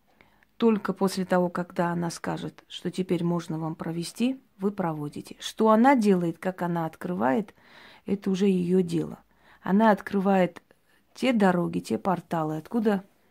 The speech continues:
судьба призовет в вашу жизнь достойного человека.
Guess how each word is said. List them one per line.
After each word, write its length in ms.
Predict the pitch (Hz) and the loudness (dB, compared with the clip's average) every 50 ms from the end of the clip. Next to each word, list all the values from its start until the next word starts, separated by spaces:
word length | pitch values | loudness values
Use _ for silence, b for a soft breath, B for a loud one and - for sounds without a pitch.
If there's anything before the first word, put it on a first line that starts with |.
| _ _ _ _ _ b b b b b b b b | _ _ _ _ _ b b b b b b b b
судьба 480 | - - - 202 - 180 170 180 175 170 | -12 -4 -2 -2 -2 0 0 0 0 0
призовет 580 | 175 - 180 175 170 180 180 196 233 262 - | -2 -4 -6 -4 -2 -2 0 0 -2 -4 -4
в 40 | - 190 | -4 -4
вашу 240 | 196 190 - - | -4 -4 -4 -8
жизнь 420 | 170 165 170 165 165 165 - - b b b b b b b b b b b _ | -8 -4 -4 -4 -4 -4 -6 -10 b b b b b b b b b b b _
достойного 720 | - 185 180 - - - - 185 180 170 165 165 160 160 | -2 -2 -2 -2 -6 -4 -2 0 0 2 0 -2 -4 -4
человека. 720 | 156 - - - 170 165 160 160 156 147 147 - - - | -6 -6 -6 -6 -4 -4 -4 -4 -6 -8 -10 -12 -16 -20